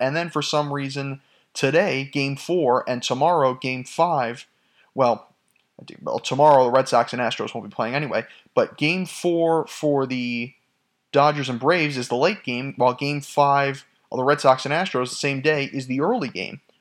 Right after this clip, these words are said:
So why would you switch things around in the first place? It doesn't make sense. It's not like they were playing on a Saturday or a Sunday. It doesn't make any sense.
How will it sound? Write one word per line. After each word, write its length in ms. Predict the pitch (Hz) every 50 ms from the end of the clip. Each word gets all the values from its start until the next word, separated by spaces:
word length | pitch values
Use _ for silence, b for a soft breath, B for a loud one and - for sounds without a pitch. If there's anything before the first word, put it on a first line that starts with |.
| _ _ _ _ _ _ _ _ _ _ _ _ _ _ _ _ _ -
So 200 | - - - 165
why 280 | 156 151 139 160 180 202
would 200 | 196 180 170 156
you 160 | 160 151 156 -
switch 280 | - - 180 170 -
things 180 | - 180 170 156
around 240 | 156 156 160 165 156
in 60 | 139
the 40 | 180
first 280 | - 208 208 196 -
place? 160 | - 175 -
It 40 | -
doesn't 200 | - 156 147 151
make 140 | 143 139 139
sense. 260 | - - 185 - - -
It's 180 | 123 123 - -
not 120 | 190 165
like 140 | 147 147 139
they 60 | 131
were 100 | 127 120
playing 240 | - - 156 143 131
on 100 | 120 113
a 40 | -
Saturday 500 | - - 127 127 156 180 160 131 120 120
or 100 | 101 80
a 40 |
Sunday. 420 | - - - 175 208 165 - 67 -
It 260 | - - _ _ _
doesn't 220 | - 165 165 170
make 140 | 165 160 -
any 120 | 165 165 165
sense. 380 | - - 254 180 147 - -